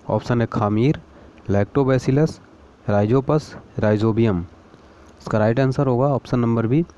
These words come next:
lactobacillus। ठीक है, जो lactobacillus है ये दूध को दही बनाता है। अगला प्रश्न दोस्तों, influenza H वन एन वन को अधिक प्रचलित रूप में जाना जाता है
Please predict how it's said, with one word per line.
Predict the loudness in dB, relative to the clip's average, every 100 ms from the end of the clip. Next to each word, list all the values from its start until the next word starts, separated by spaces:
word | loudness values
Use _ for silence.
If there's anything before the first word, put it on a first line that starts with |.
| -8 0
lactobacillus। | 0 0 0 0 2 0 0 0
ठीक | 0 0
है, | 2
जो | 2
lactobacillus | 0 0 0 2 2 2 2
है | 2
ये | 2 0 -4 -2
दूध | 0 0
को | 0 0
दही | 2 2 2
बनाता | 0 -2 -2 -2 -4
है। | -4 -6 -14 -20 -20 -20 -20 -20 -20 -20 -20 -20 -20 -20 -20 -20 -20 -20 -16 -6
अगला | -2 0
प्रश्न | 0 0 2
दोस्तों, | 0 0 -2 0
influenza | -2 2 2 2 2 2 2
H | 0 0 0
वन | 0 0
एन | 2
वन | 2 0 0
को | 0
अधिक | 0 0 0
प्रचलित | 0 0 2 0 2
रूप | 0 0
में | 0
जाना | 0 2 2
जाता | 0 2 2
है | 2